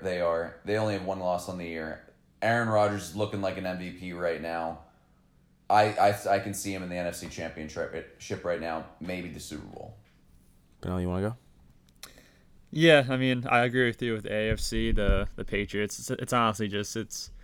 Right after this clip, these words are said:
Speaker 3: it's kinda funny how good they are. Like, you, you, um, sit back and watch these games, and it's literally just, like, their offense is, it's just pure domination, and they're, and,
Speaker 2: Boring.
Speaker 3: and their, their defense is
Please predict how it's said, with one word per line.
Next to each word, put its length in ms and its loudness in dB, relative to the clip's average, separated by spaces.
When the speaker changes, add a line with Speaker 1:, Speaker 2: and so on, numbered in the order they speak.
Speaker 3:
it's 100 -16
kinda 180 6
funny 400 2
how 120 2
good 180 0
they 120 0
are. 220 4
Like, 240 2
you, 320 0
you, 280 4
um, 300 6
sit 200 2
back 220 8
and 100 0
watch 220 2
these 140 -4
games, 320 -2
and 100 -6
it's 100 -8
literally 240 0
just, 260 -4
like, 400 -2
their 120 4
offense 480 4
is, 140 -6
it's 200 -6
just 340 -6
pure 180 2
domination, 600 -2
and 140 -2
they're, 80 4
and, 80 0
Speaker 2:
Boring. 300 2
Speaker 3:
and 280 2
their, 260 6
their 200 4
defense 520 2
is 380 -4